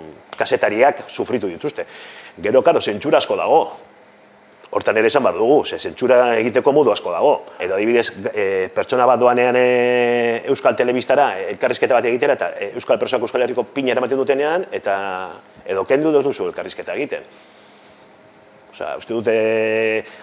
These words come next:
badagoela zentsura handia eta gero zentsura txikia. Eta zentsura txiki horiek egiten dute zentsura handi bat. Baina, o-, zoritxarrez,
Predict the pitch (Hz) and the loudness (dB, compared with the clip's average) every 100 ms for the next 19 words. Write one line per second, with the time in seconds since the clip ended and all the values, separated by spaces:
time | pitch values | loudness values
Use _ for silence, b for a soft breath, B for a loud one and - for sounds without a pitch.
0 | - 104 127 135 143 139 95 - - - | 0 4 6 6 6 4 2 -6 -2 -2
1 | 104 98 151 147 151 170 165 156 - - | 0 4 6 6 4 4 4 2 0 -2
2 | 101 104 107 127 113 98 143 123 - 92 | -2 2 2 2 0 -2 2 2 0 -6
3 | 107 90 - - 92 - 95 135 131 135 | -4 -4 -6 -12 -8 -4 -2 2 2 2
4 | 120 135 139 123 120 127 127 110 98 92 | 0 4 4 2 0 -2 -2 -4 -6 -2
5 | 127 85 92 104 - B B B 101 101 | -2 -2 -2 -4 -4 B B B -4 -2
6 | 104 - 98 - - - - - 123 127 | -2 -4 -12 -16 -20 -20 -8 -2 0 4
7 | 139 147 | 4 4